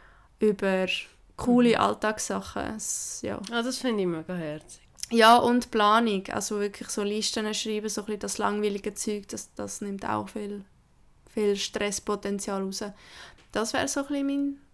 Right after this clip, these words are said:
Speaker 1: ich glaube, das wären so meine Tipps gewesen. Aber ich tue eigentlich den Alltag gerne teilen. Ich mache das eigentlich noch gerne.
Speaker 2: Ich
Speaker 1: Ja.
Speaker 2: weiss, was du meinst und ich, ich bin mit dir mega einig.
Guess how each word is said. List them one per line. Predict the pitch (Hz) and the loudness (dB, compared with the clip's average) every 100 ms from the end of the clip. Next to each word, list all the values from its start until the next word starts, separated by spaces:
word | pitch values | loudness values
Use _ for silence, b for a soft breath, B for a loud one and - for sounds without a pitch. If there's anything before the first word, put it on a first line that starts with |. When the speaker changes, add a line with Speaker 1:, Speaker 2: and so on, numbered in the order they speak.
| - | -20
Speaker 1:
ich | - | -12
glaube, | - - | -10 -6
das | 233 - | -6 -2
wären | 233 240 240 | 0 0 -4
so | 247 | -4
meine | 233 233 | -2 -4
Tipps | 233 226 226 - - | -4 -6 -4 -6 -6
gewesen. | - 208 214 _ _ | -6 -8 -10 _ _
Aber | - 240 | 4 4
ich | 302 302 | 4 2
tue | - 269 254 | 2 4 6
eigentlich | 220 233 240 233 | 6 6 4 -2
den | - | 0
Alltag | 220 226 233 220 330 | 2 2 2 0 0
gerne | 208 214 226 - | -2 -2 -2 -4
teilen. | 208 208 208 208 202 | -2 -2 -2 -4 -8
Ich | - | -6
mache | 214 214 - | -4 -6 -10
das | - 208 | -10 -8
eigentlich | 202 - | -8 -8
noch | 202 196 | -8 -8
gerne. | 196 190 196 - - | -6 -6 -8 -14 -8
Speaker 2:
Ich | 247 | -4
Speaker 1:
Ja. | 196 | 2
Speaker 2:
weiss, | 247 262 | 2 2
was | 254 | 0
du | - | -2
meinst | 233 226 240 240 | 0 0 0 -4
und | 226 233 | -4 -2
ich, | 214 - - | -4 -8 -10
ich | 254 - | -10 -6
bin | - 247 | -2 0
mit | 220 | 2
dir | 220 | 0
mega | 220 214 202 | 2 4 6
einig. | 208 226 226 | 6 4 0